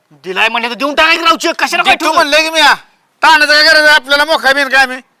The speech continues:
Speaker 1: आबरू
Speaker 2: हा?
Speaker 1: घालावली मॅडम तुमच्या चेकच्या पायात, जणू काय असा काय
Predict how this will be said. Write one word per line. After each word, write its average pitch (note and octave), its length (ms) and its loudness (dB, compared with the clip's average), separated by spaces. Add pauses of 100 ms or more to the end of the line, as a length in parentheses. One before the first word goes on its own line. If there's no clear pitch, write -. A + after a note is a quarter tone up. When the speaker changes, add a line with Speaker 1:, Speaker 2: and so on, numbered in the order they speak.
(120)
Speaker 1:
आबरू E3+ 380 0
Speaker 2:
हा? A#3 80 4
Speaker 1:
घालावली A#3 300 0
मॅडम A#3 340 -4
तुमच्या B3+ 260 -8
चेकच्या C#4 300 -4
पायात, A#3 220 0
जणू B3 300 -4
काय B3 180 2
असा A#3+ 240 2
काय B3+ 100 -2